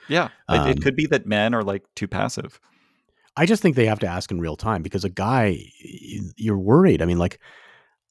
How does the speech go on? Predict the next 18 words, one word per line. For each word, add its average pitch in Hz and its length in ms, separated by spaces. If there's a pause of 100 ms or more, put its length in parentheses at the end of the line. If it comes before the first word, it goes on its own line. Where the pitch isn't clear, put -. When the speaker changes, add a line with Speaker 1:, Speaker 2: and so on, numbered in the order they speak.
(140)
Speaker 2:
uh, - 100
yeah, 139 200
you 95 140
don't 90 140
wanna 87 180
physically 87 500
hurt 92 260
her. 104 260 (140)
Like, - 260 (300)
Speaker 1:
Right. 87 240
Speaker 2:
uh, 82 260
you're 92 140
not 92 200
sure. 90 360
You 92 140
don't 92 220
really 92 280
know 78 420